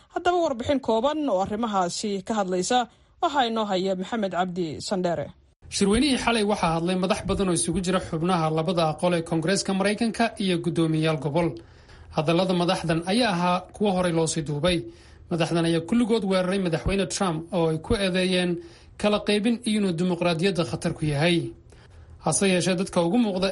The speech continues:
Speaker 2: ee ka hadlay shirka waxay ahaayeen Michelle Obama, marwada madaxweynihii hore ee Maraykanka Barack Obama, iyo Bernie Sanders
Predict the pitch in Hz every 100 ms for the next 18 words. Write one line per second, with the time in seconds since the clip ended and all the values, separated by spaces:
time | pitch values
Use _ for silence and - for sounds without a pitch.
0 | 196 190 - 208 175 175 190 175 220 196
1 | - 160 160 190 180 165 156 160 160 156
2 | 214 196 175 185 185 180 175 - - -
3 | - - 214 254 226 185 170 175 165 -
4 | 240 220 175 180 170 165 160 185 190 170
5 | 165 165 180 180 160 170 170 160 - -
6 | - - - - - 208 185 240 220 -
7 | 220 202 165 156